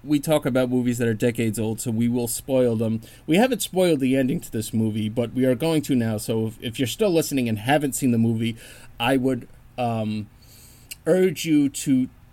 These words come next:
to seek out Street Smart because it's, um, and we'll talk about its, uh, i-, its place in canon history, but it's, it's not your typical canon movie.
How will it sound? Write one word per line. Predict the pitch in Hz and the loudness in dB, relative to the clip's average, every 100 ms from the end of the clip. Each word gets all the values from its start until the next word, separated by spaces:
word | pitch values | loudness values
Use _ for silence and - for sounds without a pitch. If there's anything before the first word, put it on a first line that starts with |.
| - - - | -20 -18 -4
to | 143 | -2
seek | - - 156 139 | 0 0 0 2
out | 131 117 - | 2 2 -4
Street | - 127 120 - | -6 -2 -2 -4
Smart | 131 113 110 | -2 -2 -2
because | - 113 - 127 117 113 107 - - - | -4 -6 -6 -2 0 0 -2 -6 -14 -8
it's, | 131 123 - - - - - - - - - - | -4 -4 -4 -10 -14 -20 -20 -20 -20 -20 -20 -8
um, | 120 113 120 | -4 -4 -2
and | 143 143 | 0 2
we'll | 180 | 2
talk | - 180 160 | 2 0 0
about | 139 139 123 | 2 2 2
its, | 113 - - - | -2 -6 -10 -10
uh, | 123 113 - - | -6 -4 -6 -14
i-, | 104 | -10
its | 131 120 123 - - - - | -8 -4 -4 -6 -8 -16 -6
place | - 160 - | 0 2 2
in | 120 | -4
canon | 110 147 139 113 107 | -4 -2 0 0 0
history, | 143 - 123 107 | -2 -2 -4 -2
but | 120 123 - - | -2 -4 -8 -4
it's, | 151 - - | -4 -4 -6
it's | 147 131 | -4 -2
not | 139 139 143 147 135 | 2 2 2 -2 -4
your | 131 127 - | -4 -6 -6
typical | 151 - 117 123 117 | -6 -4 -4 -4 -4
canon | - 147 135 120 113 | -6 -2 0 2 2
movie. | 117 107 107 107 | 0 -2 -4 -8